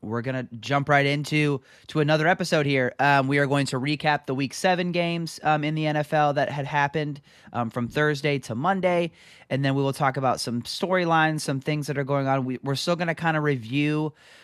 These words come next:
um, who we think the top teams in the league are. Um, we won't do M V P race this week just because M V P is a thing that, like, if we do it week to week, we're gonna just,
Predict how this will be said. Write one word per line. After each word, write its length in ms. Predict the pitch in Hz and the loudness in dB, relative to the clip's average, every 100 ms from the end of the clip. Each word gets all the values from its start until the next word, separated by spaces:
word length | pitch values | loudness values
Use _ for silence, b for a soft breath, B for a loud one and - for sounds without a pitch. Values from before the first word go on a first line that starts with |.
| B | B
um, 320 | 135 135 127 123 | 2 2 2 -2
who 80 | 147 | 0
we 100 | 160 | 0
think 220 | 156 147 | 0 -4
the 60 | |
top 280 | 143 151 127 | 0 2 2
teams 340 | - 151 147 143 | 0 -4 -2 -4
in 60 | |
the 80 | 143 | -2
league 260 | 139 160 160 | -2 0 2
are. 360 | 160 156 156 | 4 4 2
Um, 400 | 113 131 127 123 - | 0 2 2 0 -4
we 140 | 147 | -2
won't 240 | 170 208 | 0 -2
do 80 | 226 | -2
M 160 | 160 156 | -2 0
V 140 | 147 | -2
P 220 | 123 147 139 | -4 -2 0
race 260 | 135 131 | 0 -2
this 160 | 139 - | -6 -4
week 200 | 139 123 | -6 -4
just 160 | 147 | -8
because 420 | 156 143 147 127 - B B B _ _ _ b _ _ _ _ _ - | -6 -2 -2 -2 -10 B B B _ _ _ b _ _ _ _ _ -2
M 140 | 190 | 2
V 100 | 220 | 2
P 220 | - 208 | 0 2
is 100 | 196 | 2
a 80 | 170 | 2
thing 240 | 160 175 | 2 0
that, 80 | 165 | 0
like, 200 | 147 147 | 0 -2
if 60 | 139 | -2
we 100 | 156 | 0
do 120 | 185 | 0
it 80 | 208 | 0
week 220 | 151 151 | -2 -4
to 120 | - | -2
week, 280 | 127 135 127 | 0 -2 -2
we're 100 | 135 | -2
gonna 180 | 135 135 | -2 -4
just, 200 | 127 | -6